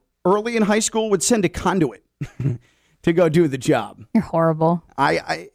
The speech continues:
Speaker 1: it's high school. Who cares? Feelings are so, so overrated early in high school.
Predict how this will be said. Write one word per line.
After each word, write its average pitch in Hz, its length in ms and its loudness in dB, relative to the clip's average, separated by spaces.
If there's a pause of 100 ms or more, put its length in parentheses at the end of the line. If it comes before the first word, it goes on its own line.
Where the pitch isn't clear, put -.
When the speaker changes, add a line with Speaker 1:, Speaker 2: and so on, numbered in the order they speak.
(100)
Speaker 1:
it's 240 220 0
high 120 240 -2
school. 127 240 0
Who 147 100 2
cares? 107 340 -4
Feelings 160 480 2
are 113 320 -2
so, 120 540 0
so 113 340 -2
overrated 107 680 -6
early 110 280 -2
in 104 100 -6
high 107 200 -4
school. 107 340 -2